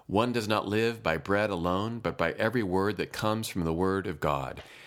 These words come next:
Notice what Jesus says here, "It is written." And by that I mean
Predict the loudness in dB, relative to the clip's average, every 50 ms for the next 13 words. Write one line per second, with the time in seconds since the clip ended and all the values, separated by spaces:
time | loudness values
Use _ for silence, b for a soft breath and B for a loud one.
0 | B B B B B 0 2 4 4 4 2 0 -2 -2 0 0 0 0 -2 -2
1 | -2 -2 0 0 -2 -2 -2 -2 -2 0 0 0 0 0 -2 -2 -2 -2 -2 -2
2 | -2 -4 -6 B B B B B B 0 0 0 0 -2 -6 -8 -8 b b b
3 | b b b b _ _ -2 0 0 0 0 0 -2 -2 -4 -4 -6 -12 _ -14
4 | -8 -8 -8 -8 -8 -10 -14 -16 -16 -18 _ _ _ _ _ _ _ _ _ _
5 | _ _ _ _ _ -20 -20 -20 _ _ -20 -20 _ -2 -2 0 2 2 2 2
6 | 2 2 2 0 -2 -6 -4 -4 -4 -4 -4 -4 -6